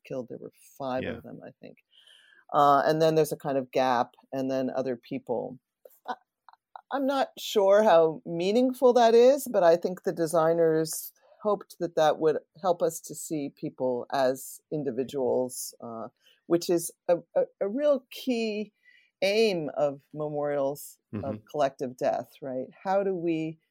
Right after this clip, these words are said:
Speaker 1: naming, it does a, a big part of that work to individualize people out of this kind of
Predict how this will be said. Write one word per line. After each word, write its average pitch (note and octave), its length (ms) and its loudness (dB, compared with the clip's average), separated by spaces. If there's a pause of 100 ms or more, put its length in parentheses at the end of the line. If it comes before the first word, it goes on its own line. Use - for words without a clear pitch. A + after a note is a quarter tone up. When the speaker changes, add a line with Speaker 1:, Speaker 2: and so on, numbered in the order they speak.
Speaker 1:
naming, G3+ 580 4 (100)
it D#3+ 120 -10
does D#3 200 0
a, D3+ 80 -2 (420)
a C3 60 -6
big F#3 340 -6
part E3+ 180 0
of D#3 60 -2
that C#3 240 -2
work D3 540 -4
to - 120 -14
individualize D3 1000 -8
people C3 400 -4
out C#3+ 240 -2
of C3 200 -4
this - 380 -12 (320)
kind B2+ 140 -10
of C3+ 60 -12